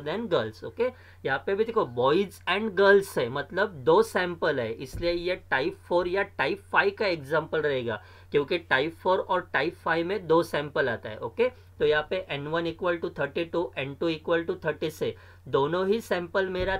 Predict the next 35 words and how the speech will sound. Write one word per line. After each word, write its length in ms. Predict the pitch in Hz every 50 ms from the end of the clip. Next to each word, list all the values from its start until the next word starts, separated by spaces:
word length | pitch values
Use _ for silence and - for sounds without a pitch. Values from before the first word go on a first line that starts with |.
| - -
थर्टी 280 | 156 135 135 - 185
से 220 | 185 - - 202 190
ज़्यादा 380 | 151 127 143 117 127 151 214 233
है, 240 | 220 196 175 131 113
इसलिए 360 | 117 123 117 - - 165 160
ये 220 | 127 135 147 165 156
लार्ज 320 | 139 117 120 127 151 -
सैंपल 500 | - - - 170 156 151 139 - 156 156
का 120 | - - 151
एग्जांपल 520 | 143 131 135 - 147 147 147 - 160 160
है 60 | 170 170
जो 180 | 156 151 156 151
इस 300 | 151 - 139 131 - -
वीडियो 280 | 135 127 127 135 147 151
का 180 | 151 170 165
हमारा 260 | 147 127 139 139 151
आज 160 | 139 123 - -
का 120 | - 208
टॉपिक 420 | 220 - - 127 - - 131 -
है। 80 | - 117
ओके, 220 | - - - - - - - - - - - - - - - -
तो 220 | - 165 170 170 - - - - -
एन 160 | 151 160 170
वन 240 | 175 180 185 185 190
मतलब 340 | 180 160 147 156 170 165 - -
थर्टी 260 | 151 127 123 - 160
टू 160 | 165 165 170 165
बॉयज, 380 | 165 165 160 165 175 - - - - - - - - - -
एन 180 | 147 143 143 139
टू 140 | - 170 170
मतलब 380 | 175 165 160 - 175 170 165 -
थर्टी 240 | - 127 123 - - 165
सिक्स 320 | - - 165 160 - -
गर्ल्स, 300 | 151 165 156 175 175 - -
ओके। 340 | - 143 131 - 226 233